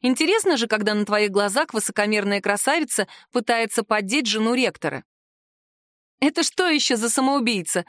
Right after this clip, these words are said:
спросила я у девчонок. «Не бери в голову», махнула рукой Танритень. «Это Маргудария из расы белых асталаев. Они не эльфы и не дриады,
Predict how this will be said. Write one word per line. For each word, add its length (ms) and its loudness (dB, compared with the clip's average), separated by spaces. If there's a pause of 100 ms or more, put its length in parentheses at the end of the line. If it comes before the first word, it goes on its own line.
(140)
спросила 520 0
я 160 4
у 40 4
девчонок. 600 -2 (1120)
«Не 160 4
бери 220 2
в 80 -2
голову», 500 2 (140)
махнула 500 0
рукой 340 0
Танритень. 600 0 (420)
«Это 560 0
Маргудария 920 2 (160)
из 200 0
расы 360 0
белых 400 0
асталаев. 680 0 (300)
Они 300 0
не 240 2
эльфы 280 0
и 60 2
не 100 0
дриады, 580 2